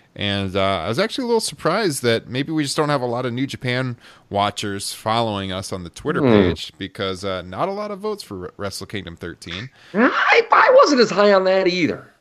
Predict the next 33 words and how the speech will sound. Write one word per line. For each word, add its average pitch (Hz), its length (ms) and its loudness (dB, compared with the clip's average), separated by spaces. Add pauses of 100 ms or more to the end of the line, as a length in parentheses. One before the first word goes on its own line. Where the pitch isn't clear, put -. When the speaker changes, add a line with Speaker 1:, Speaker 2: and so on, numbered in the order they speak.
(240)
Speaker 1:
Well, 160 280 4
compared 202 320 -2
to - 20 -4
these 165 180 -2
other 135 180 4
ones, 139 360 -4
I 113 100 -2
also 107 240 -2
wouldn't 101 200 -6
have 85 80 -10
voted 90 260 -8
for 98 200 -4
it, - 140 -10
but 113 160 -2
it 117 140 -12
did 233 140 -8
get 233 100 -8
a 143 40 -6
lot 95 180 -6
of 76 60 -16
praise. - 520 -12 (380)
We've 135 140 -4
got 139 220 2
a 98 80 -4
hundred 220 300 -4
and 185 120 -6
forty-three 165 560 -6
votes 127 360 -2
in 123 240 -4
as 104 320 -8
of 104 240 -6
right 110 280 -6
now. 107 640 -8